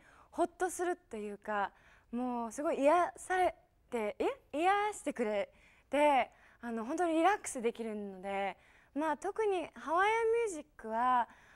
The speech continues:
もうハワイの全部の良さをすごいギュッと詰めたものだと思いますので、誰でもハワイの、まあ、音楽とかでもダンスでも見ても、すごくハワイの、まあ、ハワイアンブリーズもすごく感じて、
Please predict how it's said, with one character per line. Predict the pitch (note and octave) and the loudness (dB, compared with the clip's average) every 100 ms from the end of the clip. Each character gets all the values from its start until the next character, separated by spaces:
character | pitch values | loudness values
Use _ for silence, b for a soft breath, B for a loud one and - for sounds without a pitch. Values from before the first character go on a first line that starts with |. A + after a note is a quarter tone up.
| - | -4
も | D4+ C#4+ | 0 0
う | |
ハ | B3+ - A#4 A#4+ | -2 -2 0 0
ワ | |
イ | F#4+ | 0
の | D4 C4+ | 0 0
全 | B3+ A4 G4+ | 0 2 2
部 | C#4+ - b b B3+ | 2 -4 b b 0
の | B3+ | 4
良 | C#4+ | 4
さ | F4 D4 G3 | 4 0 4
を | G3 - B B | 4 2 B B
す | D4 | 0
ご | D4+ | 0
い | |
ギ | G#3 F4 | 6 6
ュ | |
ッ | C5+ - | 6 2
と | C4+ A3 - | 0 0 -2
詰 | - G4+ | 2 4
め | G4 | 4
た | C4 A3+ - | 2 0 -2
も | G#3+ B3 | -2 2
の | C#4 C#4+ | 2 2
だ | A3+ | -2
と | G#3+ | -4
思 | G3+ A3 | -6 -6
い | A3+ | -6
ま | A3+ | -6
す | - | -10
の | G3 | -8
で、 | G#3 A3+ F#3+ B B B | -2 0 -2 B B B
誰 | A3+ F#4 A4+ | 8 10 10
で | |
も | A#4+ A4+ | 6 4
ハ | G#4 A4 G#4+ | 2 0 0
ワ | D#4+ | 0
イ | |
の、 | B3+ A3+ G#3+ G3+ b b | -2 -2 -2 -4 b b
ま | A#3 A3 | -4 0
あ、 | |
音 | A#3+ B3 | 0 0
楽 | G#3+ | -2
と | A3 | -6
か | G#3 | -6
で | G3 | -6
も | F#3+ | -2
ダ | A3+ C4+ | -2 -2
ン | |
ス | A#3+ | -6
で | |
も | A3 | -6
見 | A3+ D4+ | -4 -4
て | B3+ | -2
も、 | C4+ D#4 B3 B B B B | 0 2 0 B B B B
す | - | -2
ご | D#4+ E4 | 0 2
く | C4 | 0
ハ | B3 C4 D#4 | -2 0 0
ワ | C#4 | 0
イ | B3 | -2
の、 | G#3+ G3+ b b - | -2 -4 b b -10
ま | G#3+ | -6
あ、 | |
ハ | B3+ | 2
ワ | C#4+ | 4
イ | D4 | 6
ア | D4 | 4
ン | C#4+ | 2
ブ | D4 | 0
リ | D4 | 0
ー | A3 | -2
ズ | G#3+ | -6
も | G3+ | -8
す | A3 | -6
ご | G#3+ | -8
く | G#3 | -8
感 | - A#3+ B3+ B3 | -12 -8 -4 -4
じ | A#3 | -6
て、 | - D4 D#4 C#4+ | -6 0 0 0